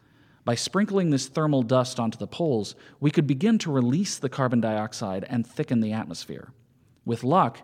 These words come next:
it would start a feedback loop, warming up the planet, which releases more carbon dioxide,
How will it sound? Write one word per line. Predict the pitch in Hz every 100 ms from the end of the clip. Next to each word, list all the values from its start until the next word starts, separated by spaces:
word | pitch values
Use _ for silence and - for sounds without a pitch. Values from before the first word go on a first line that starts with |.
| - -
it | 131
would | 117
start | - 127
a | 113
feedback | - 175 139 95 -
loop, | 85 - - _ _ -
warming | 110 135 147 139
up | 139
the | 127
planet, | 127 120 123 147 -
which | 110 -
releases | 117 117 110 107
more | 123
carbon | 135 127 107 104
dioxide, | 98 95 - 90 85